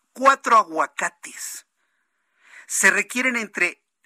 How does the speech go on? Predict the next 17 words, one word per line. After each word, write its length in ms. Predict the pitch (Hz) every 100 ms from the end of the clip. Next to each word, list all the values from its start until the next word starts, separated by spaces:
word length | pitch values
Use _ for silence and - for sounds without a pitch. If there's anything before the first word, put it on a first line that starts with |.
| _
ochocientos 1160 | 208 208 - 208 - - 294 269 - 269 - -
y 160 | 180 185
mil 480 | 202 254 269 254 _
litros 680 | - 185 202 208 - 180 - -
de 400 | _ 110 127 123
agua 420 | 110 - - - _ _ _ _ _ _ -
para 180 | 147
producir 580 | 143 143 139 127 185 - _
cuatro 680 | - 175 185 _ 180 170 - _
aguacates. 1120 | 131 127 135 - 185 _ - 180 - - - _ _ _ _ _ _
¿Sí 140 | 220
lo 80 | 208
sabía 400 | 156 190 277 247
o 60 |
no 100 | 185
lo 100 | 160
sabía? 380 | 127 113 104 -